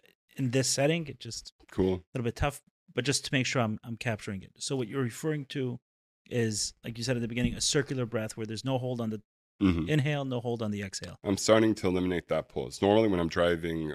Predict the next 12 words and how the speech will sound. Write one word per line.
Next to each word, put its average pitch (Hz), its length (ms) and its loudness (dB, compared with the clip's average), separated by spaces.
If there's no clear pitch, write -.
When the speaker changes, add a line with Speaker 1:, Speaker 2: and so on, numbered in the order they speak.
Speaker 2:
or 80 340 0
when 80 140 -2
I'm 78 140 2
resting, 85 400 0
I'm 78 100 -4
breathing 82 320 -2
into 76 220 -6
this 69 140 -10
triangle. 67 500 -4
Inhale, 85 440 0
exhale, 78 380 -4
pause. - 520 -8